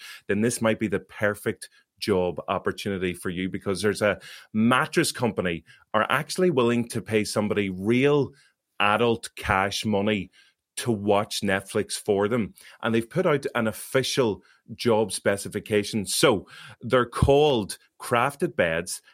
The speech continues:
and they want one lucky person for twenty-five K a year to test a brand new mattress every single week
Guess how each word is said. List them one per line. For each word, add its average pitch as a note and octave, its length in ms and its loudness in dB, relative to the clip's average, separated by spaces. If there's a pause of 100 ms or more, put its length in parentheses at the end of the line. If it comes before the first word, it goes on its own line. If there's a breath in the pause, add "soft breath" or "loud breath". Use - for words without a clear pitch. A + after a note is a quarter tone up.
(140 soft breath)
and A2 160 -2
they C3+ 140 2
want G#2+ 260 -2
one C3+ 280 0
lucky F3 260 0
person F#2 460 -6 (220)
for G2 220 -10
twenty-five C3+ 960 -4
K G2+ 460 -6
a G2 60 -4
year F#2 440 -4 (280 loud breath)
to A2 100 -10
test - 380 -2
a G2+ 40 2
brand A#2 300 0
new C#3 120 -2
mattress F2 540 -6 (160)
every A#2+ 460 -4
single G#2+ 520 -2
week G2 280 -4